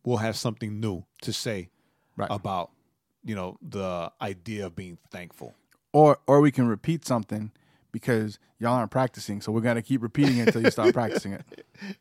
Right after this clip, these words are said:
Speaker 1: Or we could just do the same thing over and over because, you know, you pe-, no one listens. That's a lie. I'm gonna stop
Speaker 2: That's a lie.
Speaker 1: declaring that. Anyway, so, um, so last year we, we, we, we covered,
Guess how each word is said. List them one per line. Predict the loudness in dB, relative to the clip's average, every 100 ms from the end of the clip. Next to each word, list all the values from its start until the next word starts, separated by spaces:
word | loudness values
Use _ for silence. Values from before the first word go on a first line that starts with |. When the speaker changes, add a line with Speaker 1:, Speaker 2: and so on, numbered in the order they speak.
| -18 -18 -18 -6
Speaker 1:
Or | -2 0
we | -2
could | -2
just | -4 -2
do | -2
the | 0
same | -2 -2
thing | -2 0
over | 4 4
and |
over | 4 4
because, | 2 0 0 0 0
you | 0
know, | 0 0
you | -2
pe-, | -2 -2 -2
no | -2
one | -2 -2
listens. | -4 -6 -12 -20 _ -14
That's | -12 -10
a |
lie. | -10 -10 -10
I'm |
gonna | -10 -8
stop | -8 -10
Speaker 2:
That's | -12
a |
lie. | -14
Speaker 1:
declaring | -14 -16
that. | -18 _ -2
Anyway, | 2 4 2
so, | 4 6 6
um, | 4 4 0 -8 _ _ _ _ _ _ _ _ _
so | -6 -4
last | 2 4 2 0
year | 0 2
we, | 0
we, | 0 -4 -2
we, | -4 -4
we | -6 -6
covered, | -2 2 2 2